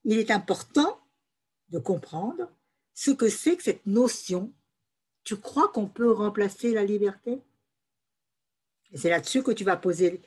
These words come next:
tu vas t'endormir sur cette question. Et tu vas commencer à compter les jours. Un, puis deux, puis trois, puis quatre. Au même moment, tu auras compté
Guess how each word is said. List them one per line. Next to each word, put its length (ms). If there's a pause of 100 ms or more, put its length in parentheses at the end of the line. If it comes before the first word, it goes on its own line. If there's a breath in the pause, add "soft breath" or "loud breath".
(120)
tu 100
vas 80
t'endormir 640
sur 120
cette 200
question. 340 (1200 soft breath)
Et 80
tu 100
vas 120
commencer 360
à 60
compter 580
les 120
jours. 360 (340)
Un, 160
puis 180
deux, 280
puis 140
trois, 260
puis 180
quatre. 460 (1000)
Au 60
même 240
moment, 500 (600)
tu 100
auras 220
compté 540